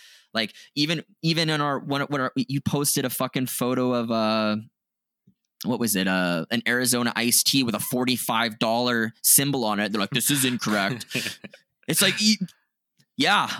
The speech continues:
Speaker 1: obvi-, you know what, like, the fact check, like,
Speaker 2: Yeah.
Speaker 1: all this bullshit. It's like, you can just completely overcome that if you just all have your own personal computer server and then just run whatever software you want without the intermediary.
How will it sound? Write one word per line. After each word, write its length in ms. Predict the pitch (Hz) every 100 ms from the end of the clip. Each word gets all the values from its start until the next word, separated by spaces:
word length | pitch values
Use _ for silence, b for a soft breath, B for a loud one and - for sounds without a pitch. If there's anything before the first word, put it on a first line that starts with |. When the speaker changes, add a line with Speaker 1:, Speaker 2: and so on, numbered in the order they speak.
| -
Speaker 1:
obvi-, 260 | 147 175 -
you 80 | 185
know 80 | 190
what, 160 | 170
like, 160 | 160 -
the 80 | 165
fact 340 | - 156 160
check, 180 | - 165
like, 140 | 95 165
Speaker 2:
Yeah. 60 | 160
Speaker 1:
all 140 | 180
this 180 | 180 143
bullshit. 580 | 123 123 143 190 214 - _ _ _
It's 120 | 127 156
like, 160 | 139
you 80 | 165
can 140 | 185
just 160 | 170 170
completely 640 | 160 - 151 156 156 135 _
overcome 540 | 139 131 127 - 131 131
that 120 | 107
if 100 | 104
you 80 | 120
just 160 | 117 -
all 180 | 113 113
have 240 | 110 110
your 140 | 107 101
own 180 | 107 104
personal 400 | - 110 113 104
computer 320 | 95 147 135
server 480 | - 78 67 60 -
and 100 | 117
then 80 | 120
just 140 | 117 -
run 240 | 127 135
whatever 240 | 131 120
software 480 | 117 - 120 113 117
you 160 | 110 104
want 560 | 101 127 101 101 127 - _ -
without 300 | 113 113 113
the 120 | 110
intermediary. 720 | 113 98 113 101 71 69 50